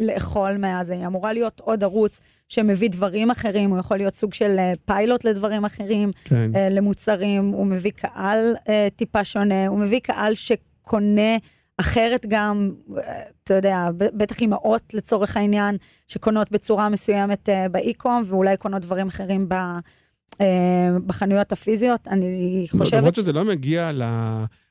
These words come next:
Speaker 2: נגיד, אה, אני כן רואה, נגיד, על הבת שלי, בת שבע עשרה, אז יש אתרים, נגיד
Speaker 1: אומייגאד, יש לך בת בת שבע עשרה?
Speaker 2: כן.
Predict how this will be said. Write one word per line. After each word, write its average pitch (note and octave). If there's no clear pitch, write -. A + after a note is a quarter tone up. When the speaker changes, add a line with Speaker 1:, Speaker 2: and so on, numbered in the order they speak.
Speaker 2:
נגיד, A#2+
אה, A2
אני A#2
כן B2
רואה, A#2+
נגיד, A2+
על G#2+
הבת A2+
שלי, C3
בת C3+
שבע A#2
עשרה, D3+
אז A#2+
יש F3+
אתרים, C3
נגיד C4
Speaker 1:
אומייגאד, A3
יש G#3
לך C#4
בת G#3
בת A3
שבע F3+
עשרה? A#3
Speaker 2:
כן. A#2